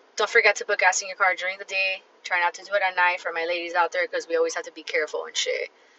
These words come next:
You know how it is. It's twenty twenty-one and we still have to be fucking careful. But wishing you guys the happiest of holidays. I will be uploading way more episodes. Just wanted to bless all of you with my voice.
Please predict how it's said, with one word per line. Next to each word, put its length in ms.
You 100
know 100
how 120
it 60
is. 120
It's 80
twenty 260
twenty-one 420
and 80
we 60
still 180
have 80
to 80
be 100
fucking 400
careful. 440
But 420
wishing 300
you 120
guys 340
the 100
happiest 560
of 80
holidays. 600
I 120
will 180
be 160
uploading 680
way 240
more 200
episodes. 760
Just 200
wanted 180
to 80
bless 240
all 180
of 80
you 100
with 160
my 120
voice. 420